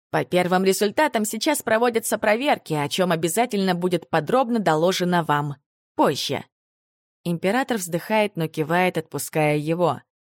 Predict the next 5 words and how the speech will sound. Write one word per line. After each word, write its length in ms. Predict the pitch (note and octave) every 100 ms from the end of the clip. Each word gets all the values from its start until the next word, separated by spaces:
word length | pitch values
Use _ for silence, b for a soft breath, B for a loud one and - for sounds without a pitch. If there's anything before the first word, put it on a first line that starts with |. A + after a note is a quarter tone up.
| _ -
Миларион 560 | D#3 D#3+ D#3+ D#3+ D#3
пятится, 560 | D#3 D#3+ F#3 G3 - G3+
склоняясь 560 | G3 G3+ F#3+ G3 F#3+ -
всё 260 | - G3
ниже. 480 | F#3+ F3+ E3+ F3 E3